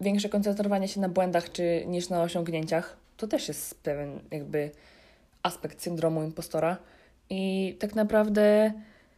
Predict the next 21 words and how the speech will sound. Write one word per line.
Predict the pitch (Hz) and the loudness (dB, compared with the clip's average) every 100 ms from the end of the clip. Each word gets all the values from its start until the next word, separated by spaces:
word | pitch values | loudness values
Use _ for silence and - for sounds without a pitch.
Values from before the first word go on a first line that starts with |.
| _ | _
tak | - 349 214 | 0 0 0
wiele | 226 202 | 2 4
rzeczy | 196 247 247 | 4 2 0
może | 170 165 160 | -2 -2 -4
być | 156 156 - | -4 -6 -4
tym, | 160 | -4
słuchajcie, | 160 165 160 151 170 165 - | -4 -6 -6 -2 2 0 0
poza | 202 202 | 2 4
tym | 208 | 4
właśnie | 208 202 | 2 2
perfekcjonizmem, | 202 202 208 - 202 202 185 185 | -2 0 -2 0 2 4 4 0
czy | 185 180 | 0 0
właśnie | 185 185 | 0 0
skupianiem | 202 208 202 190 190 | -4 -2 0 2 0
się | - 185 | 0 2
bardziej | 185 185 180 185 | 4 2 2 -2
na | 185 | -2
swoich | - 185 175 | -2 -2 0
błędach | 160 170 160 160 180 | 0 0 2 -2 -4
niż | 165 | -10
osiągnięciach, | 165 165 165 160 160 160 160 | -8 -8 -6 -6 -6 -6 -6